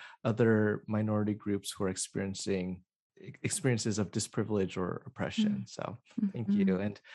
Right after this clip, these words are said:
Speaker 1: you know, as we're wrapping up, uh, do you mind just giving a quick plug of, you know, if people are interested to hear more about, uh, what you have, have to say on this topic,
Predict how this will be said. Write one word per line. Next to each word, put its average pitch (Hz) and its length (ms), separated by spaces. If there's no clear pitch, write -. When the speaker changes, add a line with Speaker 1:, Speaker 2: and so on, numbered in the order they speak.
Speaker 1:
you 113 100
know, 104 80
as 117 220
we're 127 60
wrapping 117 460
up, 107 320
uh, 107 140
do 107 140
you 113 80
mind 107 240
just 110 180
giving 113 260
a 98 60
quick - 220
plug 110 360
of, 101 360
you 110 120
know, 98 120
if - 200
people 117 320
are 104 80
interested 127 680
to 104 400
hear 123 240
more 127 300
about, 120 480
uh, 107 180
what 104 280
you 120 180
have, 110 320
have 120 220
to 117 60
say 123 200
on 113 100
this 110 120
topic, 107 520